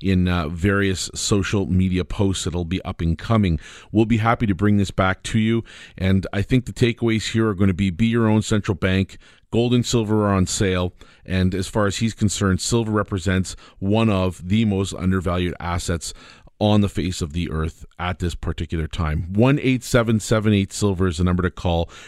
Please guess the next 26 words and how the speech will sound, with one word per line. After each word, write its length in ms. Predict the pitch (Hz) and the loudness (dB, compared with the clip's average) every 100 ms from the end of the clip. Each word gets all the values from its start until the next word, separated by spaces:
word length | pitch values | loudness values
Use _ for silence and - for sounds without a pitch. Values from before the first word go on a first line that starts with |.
| - - | -18 0
Guildhall 440 | 123 135 117 117 | 0 2 0 0
wealth 240 | 104 104 - | 2 0 0
dot 200 | 98 - | -2 0
com 220 | 95 90 | 0 0
is 100 | 85 | 0
the 80 | 87 | -2
website. 520 | 101 - 113 113 - | -2 2 0 0 0
You 160 | 117 | 2
are 160 | 123 131 | 2 0
listening 380 | 113 - 113 107 | -2 0 0 0
to 120 | - | 0
The 120 | 90 | -2
Real 200 | 85 95 | 0 2
Money 260 | 92 117 139 | 4 4 2
Show 280 | - 139 143 - - - | 2 0 -2 -10 -14 -6
with 160 | 104 | -2
Guildhall 400 | 147 156 123 104 | 2 2 2 2
Wealth 260 | 95 92 - | 2 0 0
Management 380 | 98 98 95 - | 2 2 0 0
on 180 | 95 85 | -2 -2
Global 420 | 95 107 123 131 | 0 2 2 2
News 240 | 117 104 | 2 0
Radio 260 | 98 98 98 | 0 0 0
six 240 | - 120 | -2 -6
forty 320 | - 90 90 90 - - | -4 -2 -2 -4 -10 -6
Toronto. 540 | - 90 73 76 71 | -2 0 -2 -4 -10